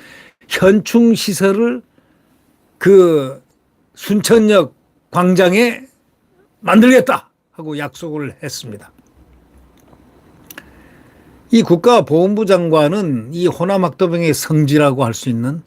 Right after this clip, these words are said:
학도병의 성지는, 호남 학도병의 성지는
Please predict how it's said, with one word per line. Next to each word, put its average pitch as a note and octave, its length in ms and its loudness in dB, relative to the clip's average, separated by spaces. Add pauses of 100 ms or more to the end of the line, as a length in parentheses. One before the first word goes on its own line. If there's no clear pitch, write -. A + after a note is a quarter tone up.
(120)
학도병의 A3+ 640 0
성지는, G3 560 -4 (300)
호남 G3+ 260 2
학도병의 F3 540 -4
성지는 E3+ 500 -6